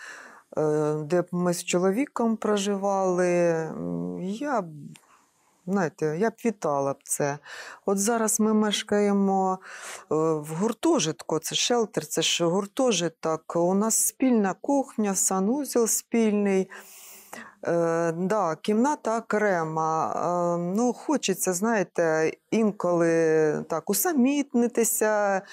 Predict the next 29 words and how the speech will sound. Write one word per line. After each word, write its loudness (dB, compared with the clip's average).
інколи 2
люди 2
всі 0
вже 2
надоїли, 2
одні 2
й 0
ті 0
ж 2
обличчя, 0
ти -6
ж 0
розумієш, 0
уже 0
більше 0
року 0
живеш 0
з -4
одними, -2
ну, 0
там -2
міняються 0
люди 0
у 2
нас, -2
але 0
все 0
одно -4
більш. -4